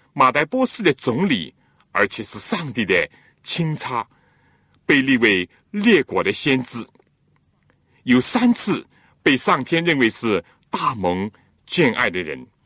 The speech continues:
这可以看但以理书第九章二十三节、第十章十一节、十九节。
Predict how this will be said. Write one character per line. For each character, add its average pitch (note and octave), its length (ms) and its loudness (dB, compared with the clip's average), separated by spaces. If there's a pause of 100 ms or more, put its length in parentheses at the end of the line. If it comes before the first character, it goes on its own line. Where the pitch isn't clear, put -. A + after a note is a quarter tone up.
(300)
这 D#3 140 0
可 - 120 -2
以 A#2+ 80 2
看 B2 280 -4
但 C#3+ 200 -2
以 C3 60 -4
理 A2 100 -4
书 D3+ 240 -8
第 E3+ 200 -8
九 F#2 200 -6
章 B2+ 320 -2 (280)
二 B2+ 120 0
十 A#2 120 -4
三 D#3+ 280 -4
节、 F2 320 -6 (520)
第 D3 120 0
十 A#2+ 280 -2
章 D3 260 -2
十 B2 220 -6
一 D3+ 160 -8
节、 F#2 280 0
十 C3+ 220 -4
九 F2 180 -6
节。 C2+ 240 -14